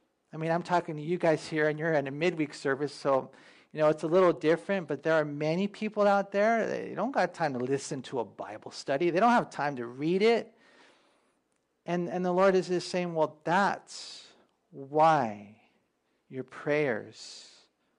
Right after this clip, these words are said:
are not being answered." It's crazy even what it says. It says that your prayers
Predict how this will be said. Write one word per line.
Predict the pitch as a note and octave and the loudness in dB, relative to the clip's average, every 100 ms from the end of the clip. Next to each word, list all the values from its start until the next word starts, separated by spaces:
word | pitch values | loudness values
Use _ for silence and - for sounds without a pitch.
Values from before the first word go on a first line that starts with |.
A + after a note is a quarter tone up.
| _ _ _ | _ _ _
are | A#2+ | -6
not | B2 B2 A#2+ | -2 -2 -2
being | B2 A#2 | -10 -8
answered." | A#2+ C3+ - A#2 G#2+ | -8 -10 -10 -10 -8
It's | A#2 C#3 C3+ | -8 -8 -8
crazy | - D3 E3+ G#3 D3+ | -8 -2 0 0 -4
even | C3+ C3+ B2+ | -8 -8 -8
what | A#2+ | -8
it | A#2 | -8
says. | - G3+ G3 | -2 0 0
It | C#3 | -2
says | - C3+ C3 | -8 -8 -8
that | B2+ - | -10 -10
your | B2+ | -12
prayers | - D#3 G3+ F#3+ C3+ C#3 - | -10 -6 -4 -4 -6 -10 -16